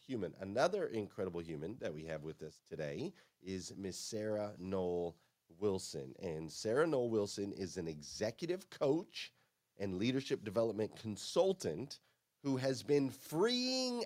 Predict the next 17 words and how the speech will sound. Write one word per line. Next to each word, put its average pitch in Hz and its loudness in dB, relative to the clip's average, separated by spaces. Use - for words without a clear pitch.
elephants. 196 8
That's 208 2
right, 190 8
you 208 6
heard 196 6
it 185 0
here 175 4
first, 160 2
folks. 160 4
She 147 0
has 143 4
been 135 6
freeing 208 4
elephants 175 8
for 135 2
fifteen 143 -2
years. 120 0